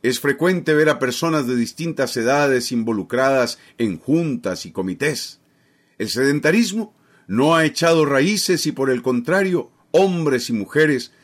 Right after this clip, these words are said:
se mantienen activos, ocupados, y no es de extrañar el grito de un sabanero o el llamado de una mujer, octogenarios ambos y ocupados en sus quehaceres.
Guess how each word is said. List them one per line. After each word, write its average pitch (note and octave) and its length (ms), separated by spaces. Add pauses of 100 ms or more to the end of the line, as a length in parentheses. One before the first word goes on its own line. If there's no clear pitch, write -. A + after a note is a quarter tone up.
(100)
se A#2 160
mantienen G#2+ 480
activos, G#2 880
ocupados, A#2+ 880 (300)
y F3+ 100
no A#3 140
es A#3+ 80
de G#3 80
extrañar D#3 640
el G2 140
grito D3 440
de A#2+ 60
un D3 180
sabanero C3 680 (240)
o A#2 120
el A#2 120
llamado A2 520
de G#2 80
una A#2+ 160
mujer, B2+ 440
octogenarios A2+ 1040
ambos D#3+ 500 (260)
y C#3 120
ocupados G#2 680
en F#2 140
sus F2+ 200
quehaceres. - 800